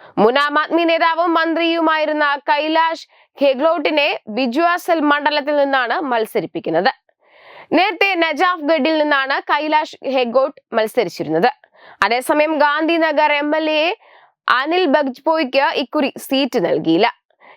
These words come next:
ഇദ്ദേഹത്തിന് പകരമായി മുൻ ദില്ലി കോൺഗ്രസ് അധ്യക്ഷൻ അരവിന്ദ് സിംഗ്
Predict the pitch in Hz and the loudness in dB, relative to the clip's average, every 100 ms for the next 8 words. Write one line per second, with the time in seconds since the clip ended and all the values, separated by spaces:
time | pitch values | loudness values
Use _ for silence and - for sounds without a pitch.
0 | - 339 466 440 403 - 339 311 349 330 | -2 0 0 0 0 0 0 0 0 2
1 | 311 330 349 302 330 302 294 320 294 320 | 0 -2 -4 -2 0 0 0 -2 -2 -2
2 | 285 311 330 330 285 294 - 302 277 269 | 0 -2 -4 -2 -2 -4 -2 -2 0 0
3 | 285 330 339 302 - 277 294 | -2 -2 -2 -2 -2 -2 0